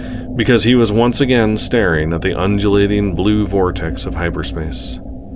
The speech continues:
"You called?" she said, in an irritated voice. She would never speak to him in public like that, but they had formed such a close bond through training that they joked with each other freely and sometimes even insulted each other with no shame.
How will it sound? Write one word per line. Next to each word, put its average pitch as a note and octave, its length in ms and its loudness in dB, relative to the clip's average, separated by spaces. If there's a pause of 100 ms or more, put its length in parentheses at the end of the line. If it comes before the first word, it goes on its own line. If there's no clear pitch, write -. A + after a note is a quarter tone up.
(560)
"You A#2 140 0
called?" A#2+ 540 0 (340)
she - 160 -6
said, A#2+ 320 0 (420)
in G#2+ 160 0
an G#2+ 140 4
irritated G#2+ 500 2
voice. G#2+ 480 -2 (380)
She - 160 2
would C3 100 4
never B2+ 220 2
speak - 300 -4
to F2+ 60 -4
him D#2+ 120 -2
in D2+ 100 -4
public D#2 400 -4
like D#2+ 160 -8
that, D#2+ 240 -6 (500)
but A2 120 -2
they A#2+ 80 6
had A2 120 4
formed A#2 320 2
such - 160 0
a F#2 60 0
close - 320 -2
bond F#2+ 480 0
through F2 200 -6
training E2+ 560 -2
that E2+ 100 -2
they F#2+ 120 0
joked F#2+ 360 0
with E2+ 120 -2
each E2 120 -4
other E2 260 0
freely F2 420 -2
and E2+ 220 -6
sometimes G2 500 0
even G#2 200 2
insulted E2+ 560 0
each D#2+ 180 0
other E2 180 0
with E2+ 200 -4
no F#2 180 0
shame. F2 480 -4